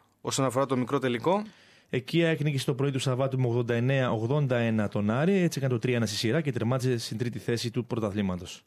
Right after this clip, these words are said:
Speaker 1: Λοιπόν, στην δεύτερη εθνική κατηγορία είχαμε παιχνίδια για την τριακοστή τέταρτη ημέρα, τα αποτελέσματα.
Speaker 2: Αγροτικός Αστέρας Κέρκυρα τρία ένα, Χαρναϊκός Λάρισα ένα δύο, Καλυθέα Παναχαϊκή τέσσερα δύο,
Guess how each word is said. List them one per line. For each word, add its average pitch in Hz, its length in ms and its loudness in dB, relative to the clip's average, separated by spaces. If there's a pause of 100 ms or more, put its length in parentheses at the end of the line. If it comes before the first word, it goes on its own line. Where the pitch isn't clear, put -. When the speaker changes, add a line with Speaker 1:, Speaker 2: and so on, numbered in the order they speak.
(180)
Speaker 1:
Λοιπόν, 113 300 -2
στην 113 240 -2
δεύτερη 151 300 2
εθνική 123 280 -2
κατηγορία 131 600 2
είχαμε 147 300 0
παιχνίδια 160 520 0
για 131 160 2
την 113 140 -4
τριακοστή 113 480 -2
τέταρτη 120 400 0
ημέρα, 139 420 2
τα 180 120 -2
αποτελέσματα. 131 680 0 (520)
Speaker 2:
Αγροτικός 143 480 0
Αστέρας 147 440 0
Κέρκυρα 127 480 0
τρία 127 300 0
ένα, 160 360 4
Χαρναϊκός 131 640 2
Λάρισα 123 640 0
ένα 139 340 2
δύο, 147 340 2
Καλυθέα 135 400 0
Παναχαϊκή 120 600 0
τέσσερα 98 460 -2
δύο, 165 340 0